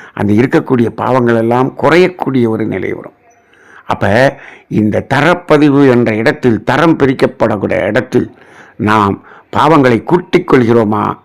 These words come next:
குறைத்துக் கொள்கிறோமா என்பது நாம் செய்யக்கூடிய செயல்களை அடிப்படையாக கொண்டுதான் இருக்கிறது. இவ்வாறு இந்த கர்மயத்தில்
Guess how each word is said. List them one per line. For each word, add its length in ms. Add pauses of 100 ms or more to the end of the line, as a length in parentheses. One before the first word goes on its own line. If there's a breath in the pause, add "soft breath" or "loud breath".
(260 loud breath)
குறைத்துக் 460
கொள்கிறோமா 540 (100)
என்பது 560 (220 soft breath)
நாம் 220
செய்யக்கூடிய 520
செயல்களை 480
அடிப்படையாக 600
கொண்டுதான் 500
இருக்கிறது. 600 (960 soft breath)
இவ்வாறு 760 (200 loud breath)
இந்த 160
கர்மயத்தில் 840